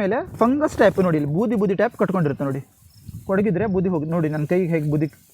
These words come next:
ತಾಕೊಂಡಿದೆ. ಇದು ಫಸ್ಟ್ ಸ್ಟಾರ್ಟಿಂಗಲ್ಲಿ ಯಾವ ಕಲರ್ ಇರುತ್ತೆ ಅಂತ ಹೇಳಿದರೆ, ಆ, ಆರೆಂಜ್ ಕಲರಲ್ಲಿ ಇರುತ್ತೆ ಇದು. ಕ್ರಮೇಣ ಅದು, ಆ, ಅದ್ರ ಮೇಲೆ ಮತ್ತೆ ಫಂಗಸ್ ಫಾರ್ಮ್ ಆಗಿ, ಆಗಿ, ಆಗಿ, ಆಗಿ ಅದು, ಆ, ಏನು ಕಪ್ಪು ಕಲರ್ ಕಾಣಿಸುತ್ತೆ ನೋಡಿ. ಈ ಕಡೆ ಒಂದು ಗದ್ದೆಗೂ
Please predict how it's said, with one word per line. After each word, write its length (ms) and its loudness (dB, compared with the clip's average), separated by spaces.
ತಾಕೊಂಡಿದೆ. 380 -2
ಇದು 180 2
ಫಸ್ಟ್ 300 2
ಸ್ಟಾರ್ಟಿಂಗಲ್ಲಿ 680 4
ಯಾವ 180 6
ಕಲರ್ 280 6
ಇರುತ್ತೆ 180 2
ಅಂತ 140 2
ಹೇಳಿದರೆ, 260 2
ಆ, 40 6
ಆರೆಂಜ್ 300 4
ಕಲರಲ್ಲಿ 440 4
ಇರುತ್ತೆ 240 4
ಇದು. 100 0
ಕ್ರಮೇಣ 380 6
ಅದು, 140 2
ಆ, 20 4
ಅದ್ರ 200 4
ಮೇಲೆ 140 2
ಮತ್ತೆ 140 0
ಫಂಗಸ್ 340 2
ಫಾರ್ಮ್ 320 6
ಆಗಿ, 240 2
ಆಗಿ, 200 4
ಆಗಿ, 240 0
ಆಗಿ 140 -4
ಅದು, 120 2
ಆ, 20 8
ಏನು 240 -2
ಕಪ್ಪು 200 4
ಕಲರ್ 220 6
ಕಾಣಿಸುತ್ತೆ 360 0
ನೋಡಿ. 120 0
ಈ 120 6
ಕಡೆ 160 6
ಒಂದು 240 2
ಗದ್ದೆಗೂ 280 4